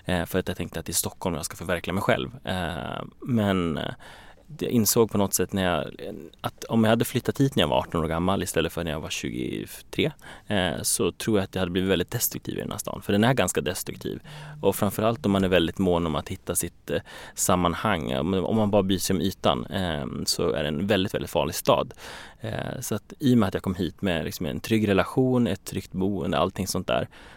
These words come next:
på plats, eh, så, så fanns det liksom ett skyddsnät att då, då kunde jag ta mig an den här stan utan att behöva vara destruktiv. Och, eh, ja, men, jag tror att, eh,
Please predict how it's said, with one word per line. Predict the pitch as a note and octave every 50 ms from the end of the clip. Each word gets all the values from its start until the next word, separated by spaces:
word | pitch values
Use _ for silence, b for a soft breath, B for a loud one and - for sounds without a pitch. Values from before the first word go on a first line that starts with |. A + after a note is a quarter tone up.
| B B B
på | -
plats, | - - A#2 A#2 - - - - - - - - - -
eh, | - G#2+ F#2+ D2+ - E2+ - - - -
så, | - - - - A#2 G2+ F2 D#2 D2 - - - - -
så | - - -
fanns | G#2+ G#2 G2 -
det | - F2+
liksom | E2+ E2 F2 E2+
ett | -
skyddsnät | - F#2 F2+ - - F#2 F2 F2 -
att | - F2+ - _
då, | - G#2+ G2 G2
då | G#2+ G#2 G2+
kunde | - G#2 G2+ G#2+
jag | G#2+ -
ta | - G2
mig | G2 G2+ G#2+
an | A#2 G#2+ G2+
den | G2 -
här | F#2 F#2
stan | - - - D2+ C2+
utan | C2+ - - C#2+ G1+
att | - - -
behöva | F#2+ F#2+ F2+ C#2 C2+ D2 - - B B B B B B
vara | - G#2+ G#2 G2+ G#2 A2+
destruktiv. | G2 - - - - D2+ - - D#2+ D#2 B1+ -
Och, | - - - - - C#2+
eh, | C#2 B1+ - - - - - - -
ja, | -
men, | G#2 G#2 G2 F#2+ F#2+ - - - - - - -
jag | - - -
tror | - G#2 G2+
att, | G2+ A2+ A2+ -
eh, | -